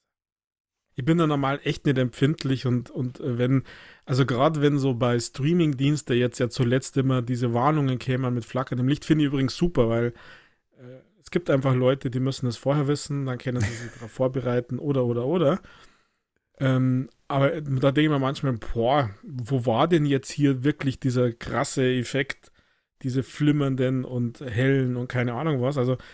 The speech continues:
ich würd für mich tatsächlich in Anspruch nehmen, dass ich da gar nicht empfindlich bin, also dass ich das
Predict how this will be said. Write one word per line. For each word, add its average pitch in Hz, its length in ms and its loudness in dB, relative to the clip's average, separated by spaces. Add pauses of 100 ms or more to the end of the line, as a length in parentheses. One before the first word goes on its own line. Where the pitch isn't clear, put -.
(300)
ich 160 500 -20 (100)
würd 156 260 0
für - 120 0
mich 156 260 2
tatsächlich 151 460 0
in 143 80 0
Anspruch 135 380 -4
nehmen, 139 280 0
dass 123 180 -2
ich 131 80 -4
da 123 100 -6
gar 120 140 -6
nicht 131 140 -2
empfindlich 117 540 -6
bin, 110 220 -14
also 113 180 -20
dass 113 180 -16
ich 120 80 -16
das 123 220 -20